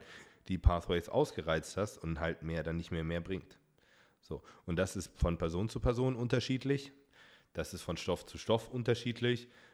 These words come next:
Es gibt so Dinge, die kannst du halt, die kannst du halt viel mehr ausreizen, sowas wie H G H.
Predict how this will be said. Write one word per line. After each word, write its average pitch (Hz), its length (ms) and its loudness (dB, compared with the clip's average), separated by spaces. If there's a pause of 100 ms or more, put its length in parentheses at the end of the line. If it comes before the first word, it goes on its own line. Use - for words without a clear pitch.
Es - 180 -14
gibt 95 180 0
so 98 100 0
Dinge, 98 280 4
die 85 100 -6
kannst 95 320 -6
du 85 60 -2
halt, 85 180 0 (220)
die 80 80 -14
kannst 90 280 -2
du 87 60 0
halt 80 140 0
viel 92 360 -2
mehr 87 300 2
ausreizen, 101 640 2
sowas 87 300 0
wie 82 100 -2
H 82 140 -2
G 80 180 -4
H. 85 340 0